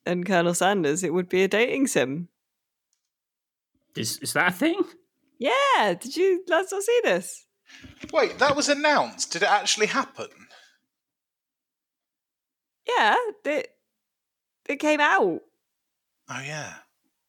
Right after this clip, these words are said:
Speaker 1: It ca-,
Speaker 3: S-,
Speaker 1: it
Speaker 3: sank with our bloody trace, didn't it?
Speaker 1: came up, well, yeah, I mean, it's a Colonel Sanders dating sim, but it's called I Love You, Colonel Sanders.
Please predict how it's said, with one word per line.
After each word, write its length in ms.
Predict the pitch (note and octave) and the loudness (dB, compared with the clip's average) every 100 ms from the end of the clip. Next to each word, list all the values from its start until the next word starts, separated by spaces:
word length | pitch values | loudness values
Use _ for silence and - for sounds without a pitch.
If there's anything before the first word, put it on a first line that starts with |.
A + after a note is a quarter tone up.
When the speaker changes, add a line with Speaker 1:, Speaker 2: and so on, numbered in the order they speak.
| _ _ _ _ _ | _ _ _ _ _
Speaker 1:
It 60 | - | -4
ca-, 80 | B3+ | 0
Speaker 3:
S-, 60 | B3+ | 4
Speaker 1:
it 260 | B3+ - | 2 2
Speaker 3:
sank 340 | - A#2 G#2 - | -2 -2 -4 -4
with 100 | G#2+ | -4
our 120 | G2+ | -4
bloody 300 | G#2+ G#2+ G#2+ | -2 -4 -4
trace, 380 | - A#2+ C#3 - | -6 -6 -6 -10
didn't 200 | D#3 F#3+ | -12 -8
it? 40 | |
Speaker 1:
came 260 | - B3+ B3 | -2 0 0
up, 160 | - | -2
well, 140 | G#3 A3+ | 0 0
yeah, 200 | A#3+ F3+ | 2 2
I 40 | |
mean, 160 | D3+ D#3 | 2 0
it's 140 | D#3+ | 0
a 40 | - | 0
Colonel 280 | - D3+ D#3 | 0 0 0
Sanders 300 | D3 C#3 - | -2 -2 0
dating 240 | G3+ B2 | 0 0
sim, 180 | - B2+ | -2 -2
but 100 | B2+ | 0
it's 120 | E3+ | 0
called 220 | - F#3 | 2 2
I 120 | D#3 | 4
Love 200 | E3+ E3 | 2 2
You, 120 | E3 D#3 | 2 2
Colonel 280 | E3 D3 | 2 0
Sanders. 640 | D3+ F3+ F3 A#2 C3+ - | 0 0 0 -2 -4 -6